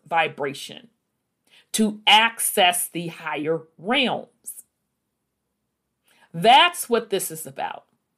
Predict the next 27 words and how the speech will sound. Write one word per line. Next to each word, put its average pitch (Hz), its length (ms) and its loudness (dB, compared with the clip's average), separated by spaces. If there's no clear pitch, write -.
So 220 380 4
I 220 220 4
only 339 320 2
bring 277 300 -2
that 247 180 -2
disclosure 233 840 0
up 190 420 4
as 277 540 8
you 247 240 -2
hear 226 760 2
these 208 540 -2
self-appointed 254 1120 0
gurus 175 960 -2
giving 247 280 4
specific 233 580 -4
instructions 196 840 -2
on 175 180 -4
what 190 180 -2
you 247 240 -2
need 226 280 -2
to 165 80 -14
do 156 480 -4
to 196 60 -6
get - 240 0
to 180 80 -2
five 170 500 2
D. 165 420 -6